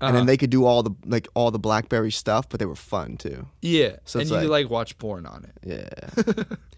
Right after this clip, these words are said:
Speaker 2: I don't
Speaker 1: Dude,
Speaker 2: think you
Speaker 1: I
Speaker 2: could watch porn on, like, a, an O G BlackBerry.
Speaker 1: It,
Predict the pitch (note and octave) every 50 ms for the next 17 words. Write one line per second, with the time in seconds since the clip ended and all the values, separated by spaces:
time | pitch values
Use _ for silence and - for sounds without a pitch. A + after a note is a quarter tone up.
0 | _ - - - - - - - - E4 - - B3+ G#3+ E3 A#3 G#3 F#3 G3 F#3
1 | E3 D#3 D3+ D#3 D3+ - - - E3 D3 C#3+ C#3+ C3 B2 A2+ A2 A2 A2 G2+ A2
2 | G#2 G2+ F#2+ - - A2+ A#2+ G2+ F2+ A2 A2+ G#2+ G#2 - A2 G2+ F#2+ - E2 E2+
3 | F2+ - - - - - - E2 F2+ - _ _ _ - - - - - - _
4 | _ - _ _ _ - - - _ - - _ - - - - - - C#3+